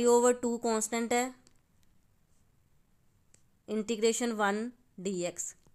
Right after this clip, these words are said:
minus x डी एक्स। Pi over two, वन का इंटीग्रेशन x माइनस x की पावर वन है, तो इसका इंटीग्रेशन होता है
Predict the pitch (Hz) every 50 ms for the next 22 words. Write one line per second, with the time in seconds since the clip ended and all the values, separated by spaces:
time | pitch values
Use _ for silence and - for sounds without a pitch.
0 | _ 190 196 196 202 202 208 226 240 247 240 - - - _ _ _ _ _ _
1 | _ - _ - 208 214 214 - - - 254 247 254 247 - _ _ _ _ -
2 | _ 185 170 175 190 175 165 165 160 160 - - - - _ - - - - _
3 | _ _ - - - _ _ _ _ - - _ _ _ _ _ _ - - _
4 | - - - _ _ _ _ - 214 208 208 220 226 226 226 226 233 240 240 240
5 | - 233 226 233 240 254 254 - - - _ _ _ _ _ _ - _ _ _
6 | _ _ _ _ _ _ _ _ _ - - _ - _ - 202 233 208 226 226
7 | 269 254 247 233 208 240 214 220 220 220 - 233 226 - - - 208 208 - -
8 | - 247 247 247 - - _ - 202 208 196 196 202 220 233 247 240 - 254 247
9 | - - - - - - - 220 220 - - - 240 233 226 226 220 220 226 226
10 | 220 226 226 233 240 247 247 254 - - _ - - _ - _ _ - _ _
11 | _ _ _ - _ _ _ - - - - _ - - - - _ _ _ -
12 | 220 220 - - 247 233 226 208 240 233 233 - 240 233 202 - - 226 220 220
13 | 233